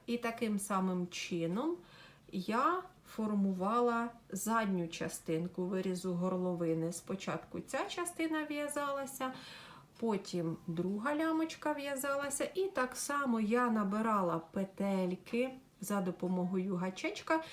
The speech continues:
і з'єднала воєдино. І вже в'язала по колу. Спочатку це було в'язання поворотними рядами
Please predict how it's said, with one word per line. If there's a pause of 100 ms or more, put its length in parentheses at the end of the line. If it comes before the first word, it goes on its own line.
(260)
і
з'єднала (180)
воєдино. (1500)
І
вже
в'язала
по
колу.
Спочатку
це
було
в'язання (1040)
поворотними
рядами